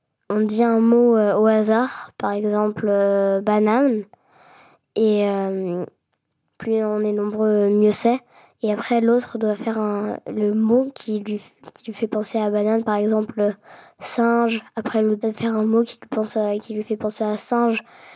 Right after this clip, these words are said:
Et, euh, à la fin de la partie,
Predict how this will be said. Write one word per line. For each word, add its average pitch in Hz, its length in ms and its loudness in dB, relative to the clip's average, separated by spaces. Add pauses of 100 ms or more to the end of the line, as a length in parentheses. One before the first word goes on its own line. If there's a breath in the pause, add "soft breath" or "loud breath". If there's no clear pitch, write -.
(320 loud breath)
Et, 214 240 2
euh, 208 340 2
à 202 140 2
la 208 120 0
fin 233 260 0
de 220 40 -2
la 214 120 0
partie, 247 600 -2